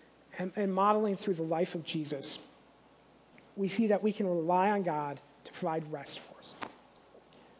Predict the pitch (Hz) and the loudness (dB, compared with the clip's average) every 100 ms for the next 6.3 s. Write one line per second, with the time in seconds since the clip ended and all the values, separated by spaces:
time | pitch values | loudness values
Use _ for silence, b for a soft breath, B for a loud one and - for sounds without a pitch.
0 | 175 202 220 208 202 202 208 190 196 185 | -2 2 4 4 6 6 4 2 -2 -4
1 | b b - 175 165 175 175 165 165 180 | b b -8 -4 2 4 4 2 -2 -2
2 | 165 - 165 165 - 160 - - - - | 0 0 -2 -2 -2 -6 -8 -20 -20 -20
3 | - - - - - - - - - - | -20 -20 -20 -20 -20 -20 -20 -20 -20 -20
4 | - - - - - _ _ _ _ _ | -20 -20 -20 -20 -20 _ _ _ _ _
5 | _ - _ - 185 175 185 - 220 240 | _ -20 _ -16 -6 -2 -2 2 6 6
6 | 214 175 151 | 4 0 -4